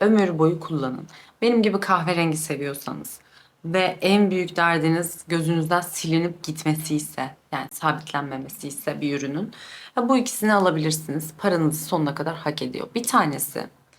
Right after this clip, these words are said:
Bobbi Brown'un şu kalemi. Ee, bunun adı ne? Hemen yazacağım buraya. Longwear diyor zaten. Bu, şöyle göstereceğim şimdi.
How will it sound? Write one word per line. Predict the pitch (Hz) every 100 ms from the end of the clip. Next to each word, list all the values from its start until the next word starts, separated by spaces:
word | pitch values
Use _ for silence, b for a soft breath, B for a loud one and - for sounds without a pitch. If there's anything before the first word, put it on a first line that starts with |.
| b b _
Bobbi | 135 156 202 196 196
Brown'un | 185 170 165 160 151 -
şu | - - 175 160 160
kalemi. | - 151 135 131 131 - B B B B B _
Ee, | 185 185 190
bunun | 208 226 -
adı | - 196 196
ne? | 190 185 190
Hemen | 185 175
yazacağım | 175 165 151 151 160 147
buraya. | 147 - -
Longwear | 175 185 - 147 135 127
diyor | 131 127
zaten. | 131 127 - 202 220 B B B B - 233
Bu, | 254 208 139 - _ _ _ _
şöyle | - - 220 202
göstereceğim | 175 165 - 160 147 151 156 156
şimdi. | - 147 135 135